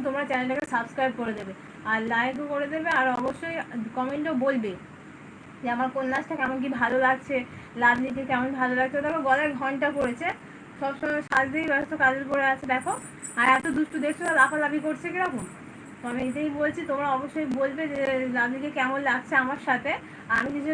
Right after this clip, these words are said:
গিফট দিয়েও করেছিলাম, তোমরা নিশ্চয়ই দেখেছো এই আর্টগুলো যে কেমন হয়েছে লাভলির সাথে আমার, ঠাকুরের ছবি, আর বাড়ির সবার সাথে। তো ওগুলো তো অবশ্যই কমেন্ট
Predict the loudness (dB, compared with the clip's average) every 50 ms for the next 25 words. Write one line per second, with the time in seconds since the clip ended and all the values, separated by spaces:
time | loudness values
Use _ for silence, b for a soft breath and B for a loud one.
0 | 0 0 0 0 0 0 0 0 0 2 2 2 2 2 0 0 0 2 2 2
1 | 2 2 2 0 0 -2 -2 0 0 0 0 0 0 -2 0 0 2 2 0 0
2 | -2 -4 -2 -2 -4 -4 B B B B B -6 -4 -2 0 0 0 -2 -2 -2
3 | -2 -2 -2 -2 0 0 2 4 4 2 2 0 -4 -2 -2 -2 0 2 0 0
4 | 2 0 0 0 0 2 0 0 2 0 -2 -2 -4 -4 -4 -4 -4 -2 0 -2
5 | -2 -2 -4 B B B B -4 -2 -2 0 0 0 0 0 -2 -2 -2 -2 -2
6 | -2 -2 -2 -2 -4 -4 -2 -4 -4 -6 -6 -10 -18 -18 -18 -14 -8 -4 -2 -2
7 | 0 0 0 -2 -2 0 0 2 2 2 0 0 -2 -2 -2 -2 -2 -2 -2 -4
8 | -2